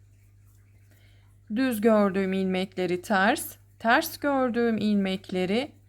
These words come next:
düz örerek sıramın sonuna kadar geldim. Son ilmeğimi düz ördüm.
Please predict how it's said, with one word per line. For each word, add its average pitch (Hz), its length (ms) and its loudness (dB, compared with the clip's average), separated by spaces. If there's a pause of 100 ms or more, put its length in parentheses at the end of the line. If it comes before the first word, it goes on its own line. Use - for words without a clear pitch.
(240)
düz 254 400 2
örerek 190 640 0 (400)
sıramın 240 520 2
sonuna 233 480 0
kadar 196 440 0 (120)
geldim. 175 680 -2 (4000)
Son 269 440 0
ilmeğimi 190 640 0
düz 190 300 -4
ördüm. 214 680 0